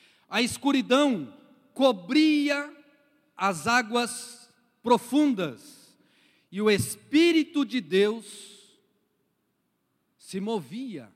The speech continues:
sobre a superfície das águas.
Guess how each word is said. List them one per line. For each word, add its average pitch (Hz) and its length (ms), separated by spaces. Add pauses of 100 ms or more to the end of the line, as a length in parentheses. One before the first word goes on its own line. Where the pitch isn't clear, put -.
sobre 240 880
a 170 80
superfície 202 1080 (140)
das 139 340
águas. 117 760